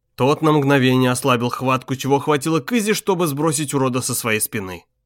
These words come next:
Жулик сразу молнией рванулся в сторону и попытался скрыться в следующей комнате. Кызи не стал бросаться так опрометчиво, как в первый раз, а плавной, стелющейся походкой последовал за ним. Конкурент оказался в коридоре перед дверью.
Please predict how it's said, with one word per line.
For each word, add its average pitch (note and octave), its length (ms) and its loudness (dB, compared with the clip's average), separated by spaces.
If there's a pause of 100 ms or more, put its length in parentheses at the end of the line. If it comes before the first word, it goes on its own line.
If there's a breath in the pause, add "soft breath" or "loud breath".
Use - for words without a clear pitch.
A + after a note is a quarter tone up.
(220)
Жулик B3 380 -2
сразу A#3 360 2
молнией C#3+ 400 6
рванулся B2+ 460 2
в - 60 -6
сторону F#3 440 0
и G3 160 -6
попытался D3+ 640 0
скрыться B2+ 420 -4
в C#3+ 40 0
следующей A#2+ 420 -4
комнате. D3+ 580 0 (320)
Кызи A#3 320 0
не A#3 140 2
стал A#3+ 280 2
бросаться D3 540 2
так C#3 260 0
опрометчиво, C#3 600 0
как C3+ 220 -4
в - 60 -20
первый B2 340 2
раз, B2+ 320 0 (180)
а G#2+ 120 -4
плавной, F3+ 600 4
стелющейся D#3 680 0
походкой - 540 -2
последовал A#2 580 0
за A2+ 160 -2
ним. G2+ 260 -8 (560)
Конкурент A2+ 680 -2
оказался C3+ 600 0
в - 80 -10
коридоре A#2 480 -2
перед C3+ 260 0
дверью. B2 480 -2